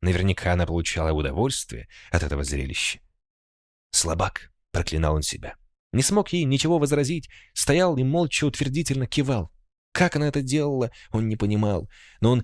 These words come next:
не посмел её ослушаться. Нервно перекладывая из рук в руки кочергу, он смотрел, как мужчина, поднявшись на колени, что-то нечленораздельно промычал и попытался подняться.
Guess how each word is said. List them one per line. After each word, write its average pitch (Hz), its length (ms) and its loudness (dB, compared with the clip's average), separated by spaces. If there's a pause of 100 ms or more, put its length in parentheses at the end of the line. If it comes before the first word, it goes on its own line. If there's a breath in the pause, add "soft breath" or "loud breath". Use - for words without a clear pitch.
(160 loud breath)
не 117 120 4
посмел 120 500 0
её 92 200 2
ослушаться. - 600 -4 (840)
Нервно 85 400 2
перекладывая 80 640 0
из 76 180 -2
рук 85 240 -2
в 78 80 -4
руки 82 220 0
кочергу, 78 500 0
он 82 140 2
смотрел, 82 460 0
как - 180 -6
мужчина, 85 460 0
поднявшись 76 440 -4
на 80 80 -6
колени, 101 400 0 (220 loud breath)
что-то 151 380 0 (220 loud breath)
нечленораздельно 123 920 2
промычал 117 540 0
и 104 40 0
попытался 101 500 0
подняться. 110 500 -2